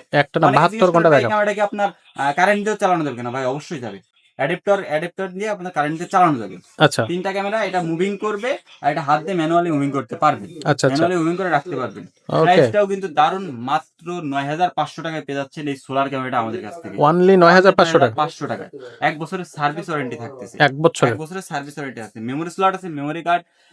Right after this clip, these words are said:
Speaker 2: ঢুকায় আপনি রেকর্ডিং করে যে কোনো জায়গায় বসে এটা অ্যাক্সেস করতে পারবেন।
Speaker 1: আচ্ছা, আচ্ছা।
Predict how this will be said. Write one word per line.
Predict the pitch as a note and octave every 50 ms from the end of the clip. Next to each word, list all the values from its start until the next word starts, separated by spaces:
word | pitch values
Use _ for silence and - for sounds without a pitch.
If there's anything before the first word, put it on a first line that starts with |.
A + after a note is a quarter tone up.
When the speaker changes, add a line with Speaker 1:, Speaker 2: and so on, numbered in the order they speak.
| _ B2
Speaker 2:
ঢুকায় | A#2+ C#3 D3+ F3 F#3
আপনি | F3 - F3 E3
রেকর্ডিং | C#3+ C#3 C#3 D3 D3+ D#3+ E3 D#3
করে | D#3 F3 F3+ G3 G3+
যে | - D3+ C3+
কোনো | D3 D3+ D#3
জায়গায় | D#3 D#3 D#3+ D3
বসে | C3+ C#3+ D3
এটা | E3 F3 C#3+
অ্যাক্সেস | C#3 B2 - - B2+ A#2+ -
করতে | D#3 D3 C#3+ - D#3
পারবেন। | - - D3 C#3+ A#2 G2+ G2+ - - _ -
Speaker 1:
আচ্ছা, | D3 C#3 - - C3
আচ্ছা। | A2+ - - A#2 A#2